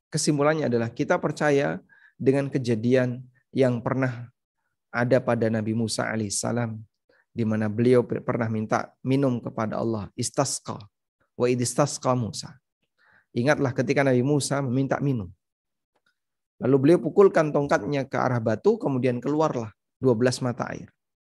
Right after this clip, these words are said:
Kita percaya kejadian ini. Namun untuk mata air sekarang yang ada di Wadi Musa, namanya tetap Wadi Musa sampai sekarang.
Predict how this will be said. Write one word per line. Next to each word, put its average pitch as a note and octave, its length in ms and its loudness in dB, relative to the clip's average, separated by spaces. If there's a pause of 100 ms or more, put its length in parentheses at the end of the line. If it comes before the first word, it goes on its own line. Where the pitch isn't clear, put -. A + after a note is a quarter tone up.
(120)
Kita D3 240 2
percaya C3+ 400 0
kejadian - 480 -8
ini. - 80 -20 (1300)
Namun E3 400 4
untuk D3+ 400 4
mata C#3 480 0
air D3 240 2
sekarang D#3 540 0
yang - 20 -6
ada B2 240 0
di A#2+ 220 2
Wadi C3 420 2
Musa, C3+ 400 -4
namanya C3+ 400 0
tetap D3+ 240 -4
Wadi A#2+ 240 -2
Musa G#2+ 240 -4
sampai G#2 240 -8
sekarang. G#2+ 320 -10